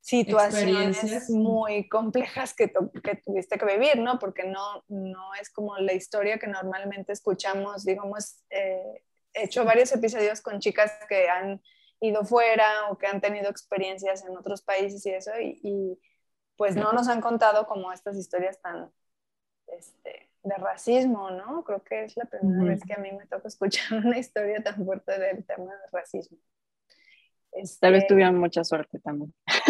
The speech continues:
Speaker 1: Sí,
Speaker 3: <laughs>
Speaker 1: digo, pues, cada quien platica como le va en la feria, ¿no? Tal cual.
Speaker 3: Ujú.
Speaker 1: Este, es
Speaker 3: Sí,
Speaker 1: eso,
Speaker 3: y
Speaker 1: y... digo, pues, qué padre que lograste sacar muchos aprendizajes de eso y que los compartas ahora con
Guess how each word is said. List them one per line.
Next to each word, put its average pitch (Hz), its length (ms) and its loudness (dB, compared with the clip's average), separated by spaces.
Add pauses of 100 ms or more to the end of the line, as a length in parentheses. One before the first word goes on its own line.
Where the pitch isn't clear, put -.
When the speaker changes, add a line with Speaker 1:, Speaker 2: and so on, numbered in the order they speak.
(280)
Speaker 1:
Sí, 392 80 0
Speaker 3:
<laughs> - 360 2
Speaker 1:
digo, 330 300 6
pues, 302 160 4
cada 392 260 6
quien 381 260 2
platica 370 440 2
como 262 220 -2
le 208 120 4
va 220 80 4
en 240 80 -4
la 285 100 -2
feria, 269 360 0
¿no? 302 240 -6
Tal 226 240 4
cual. 196 300 -2 (180)
Speaker 3:
Ujú. 220 480 10 (160)
Speaker 1:
Este, - 580 -12 (120)
es 208 160 -4
Speaker 3:
Sí, 208 60 6 (100)
Speaker 1:
eso, 294 220 4
Speaker 3:
y 339 260 2
Speaker 1:
y... 202 440 -6 (220)
digo, 208 400 -8
pues, - 360 -16 (480)
qué 220 140 0
padre 220 340 4
que 220 80 -8
lograste 175 500 -4
sacar 190 300 -10
muchos 185 320 -12
aprendizajes 180 840 -12 (120)
de 208 240 -2
eso 247 340 -4
y 214 180 -6
que 196 160 -4
los 196 280 -2
compartas 208 760 0
ahora 185 420 -2
con 175 300 -10